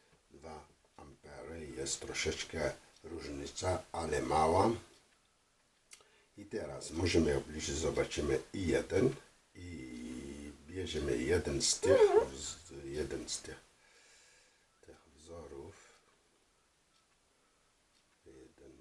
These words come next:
minus, dlaczego W jeden minus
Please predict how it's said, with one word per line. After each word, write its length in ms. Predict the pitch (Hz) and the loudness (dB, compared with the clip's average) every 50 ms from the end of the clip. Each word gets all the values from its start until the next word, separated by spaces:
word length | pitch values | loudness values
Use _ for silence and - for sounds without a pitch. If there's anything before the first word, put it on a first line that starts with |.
| 65 - - | -20 -20 -20
minus, 680 | - - - - - - - - - - - - - _ _ _ _ _ _ _ _ _ _ _ _ _ _ _ _ _ _ _ _ _ _ _ _ _ _ _ _ _ _ _ _ _ _ - | -20 -20 -20 -20 -20 -20 -20 -20 -20 -20 -20 -20 -20 _ _ _ _ _ _ _ _ _ _ _ _ _ _ _ _ _ _ _ _ _ _ _ _ _ _ _ _ _ _ _ _ _ _ -20
dlaczego 440 | - - - - - - 62 65 64 62 _ _ | -20 -20 -20 -20 -20 -20 -20 -20 -20 -20 _ _
W 20 | - | -20
jeden 460 | 73 71 69 67 67 60 60 64 65 | -20 -18 -18 -18 -18 -18 -20 -18 -18
minus 360 | 69 67 67 67 65 - - | -18 -18 -18 -18 -20 -20 -20